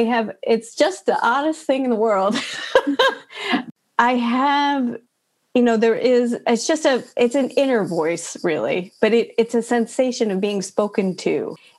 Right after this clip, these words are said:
And for me, it's in my right ear that I feel it. And I hear these, I hear a voice that tells me, you know, it tells me what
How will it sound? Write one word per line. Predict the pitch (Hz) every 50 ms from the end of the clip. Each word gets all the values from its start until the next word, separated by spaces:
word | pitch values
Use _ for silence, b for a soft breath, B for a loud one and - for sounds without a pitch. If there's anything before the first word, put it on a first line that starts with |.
| b
And | - 208 202 202
for | 220 226
me, | 240 247 254
it's | 240 240 240
in | 220
my | 208 190 185
right | 175 180 185 202 202 196
ear | - 190 180 180 180 180 180 247 294 285 _ _ _ _ _
that | - 185 190
I | 190 185
feel | 185 - - 185 175 185 180 175 190 220 233 233 - 185
it. | 175 170 175 180 175 - -
And | - 190 185 185
I | 185 185
hear | 185 - - 214 202 190 190 190 190 190 190 190 -
these, | 185 175 175 175 175 175 190 185 - - - - - - - -
I | - - - 190
hear | 180 - - 208 196 196 180
a | 151 170 180
voice | 180 185 185 165 160 165 175 220 233 - - -
that | 175 175 156 156
tells | - - - 190 175 170 170 165 170 -
me, | - 160 165 170 170 180 226 240 240 B B B B B B B - -
you | - 196
know, | 190 175 165 160 156 160 151 - _ -
it | - 190 185
tells | - 208 208 202 196 196 214
me | 202 190
what | 185 180 175 170 165 -